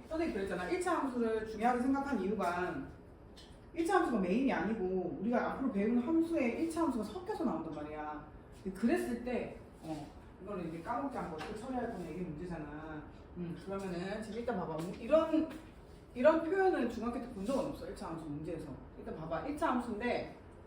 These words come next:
글씨 왜 이래? 지금 삼이다, 삼. 이거 삼 맞지? 어. 일 차 함수가 있어. Y를 이렇게 표현한다고 했고 M은 몰라.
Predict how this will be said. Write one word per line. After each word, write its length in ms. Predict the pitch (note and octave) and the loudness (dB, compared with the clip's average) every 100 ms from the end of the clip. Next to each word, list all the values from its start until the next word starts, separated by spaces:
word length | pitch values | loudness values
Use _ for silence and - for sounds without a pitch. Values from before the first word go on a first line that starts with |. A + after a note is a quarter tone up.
| - | -14
글씨 240 | - - - | -12 -10 -10
왜 60 | D#3 | -8
이래? 160 | - - - | -8 -10 -12
지금 120 | - | -14
삼이다, 340 | - C#4+ A3 F#3 | -10 -8 -8 -8
삼. 180 | G3 F#3+ - - - - - | -8 -8 -12 -16 -14 -10 -8
이거 140 | F3+ F#3+ | -8 -6
삼 140 | A3+ | -4
맞지? 360 | G3+ - A3 A3 - - - - - - - - - - - - | -4 -4 -8 -8 -12 -16 -16 -16 -10 -8 -6 -8 -2 2 2 0
어. 300 | - - - - - - | -4 -6 -10 -14 -16 -8
일 140 | C#4 D#4 | -4 4
차 140 | D4+ | 4
함수가 240 | C#4 A3 F3+ | 4 2 0
있어. 320 | F3+ G3+ E3 | 0 0 2
Y를 360 | F3+ A#3 C#4 | 4 4 4
이렇게 220 | A3+ A3 A3+ | 2 0 -2
표현한다고 420 | D4 C#4 A#3+ - | -2 0 0 0
했고 380 | - B3 B3 G3 | 0 2 4 4
M은 300 | G#3+ C4 G#3 | 4 4 2
몰라. 440 | F3 F3+ - - | 0 0 -2 -6